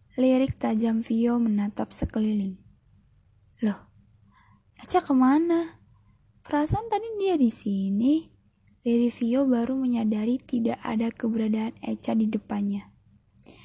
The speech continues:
Sial. Oki dan Tito menghampiri Vio. Mereka berdua memang sudah sampai sedari tadi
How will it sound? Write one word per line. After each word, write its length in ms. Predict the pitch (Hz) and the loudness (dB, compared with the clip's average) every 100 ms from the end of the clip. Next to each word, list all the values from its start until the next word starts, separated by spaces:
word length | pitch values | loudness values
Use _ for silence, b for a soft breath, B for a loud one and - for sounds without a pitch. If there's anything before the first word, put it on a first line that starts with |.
| B B - | B B -16
Sial. 640 | - 226 208 214 214 220 - - _ _ - _ - _ _ _ - b b b b _ | -6 -4 -2 -2 -4 -6 -10 -20 _ _ -20 _ -20 _ _ _ -20 b b b b _
Oki 480 | - 285 - 311 302 | -8 -8 -6 0 2
dan 240 | 240 226 240 | 2 0 -2
Tito 400 | 226 - 262 254 | -4 0 0 2
menghampiri 640 | 214 214 208 220 214 226 | 0 -2 -4 -2 -2 -2
Vio. 400 | 220 220 196 - - _ _ b b b b b - | -4 -4 -6 -8 -18 _ _ b b b b b -4
Mereka 400 | 254 262 - 277 | 0 0 2 2
berdua 480 | 240 220 233 247 254 | 2 2 4 4 4
memang 400 | 240 220 220 220 | 4 4 4 2
sudah 240 | 226 214 | 2 2
sampai 560 | 214 226 220 220 240 240 | 2 2 2 2 0 0
sedari 480 | - 220 214 214 | 2 2 2 0
tadi 480 | 208 214 208 202 202 | -2 -2 -4 -4 -6